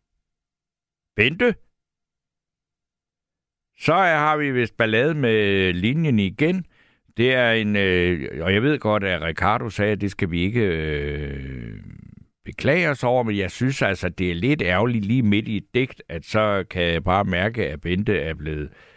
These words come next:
sendt ud i evigheden, og, øh, jeg kigger nu ud og kan se, at Amanda er, gør, øh, sit, øh, ypperste for at få fat i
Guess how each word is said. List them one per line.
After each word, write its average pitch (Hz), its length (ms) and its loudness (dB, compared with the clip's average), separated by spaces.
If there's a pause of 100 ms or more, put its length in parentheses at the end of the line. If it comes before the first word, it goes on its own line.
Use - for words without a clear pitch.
(300)
sendt 92 360 0
ud 113 160 2
i 85 500 -2
evigheden, 110 720 2
og, 90 460 0
øh, 90 120 0
jeg 101 160 2 (360)
kigger 151 280 2
nu 113 160 -2
ud 113 180 -2
og 101 100 -4
kan 78 160 -6
se, 151 360 0
at 87 280 -2 (600)
Amanda 95 600 0
er, 85 360 -4
gør, 110 320 0 (200)
øh, 85 260 -2
sit, - 460 -2
øh, 87 320 0
ypperste 135 520 0
for 110 460 -2
at 95 80 -4
få 101 220 0
fat 98 340 -2 (100)
i 101 240 2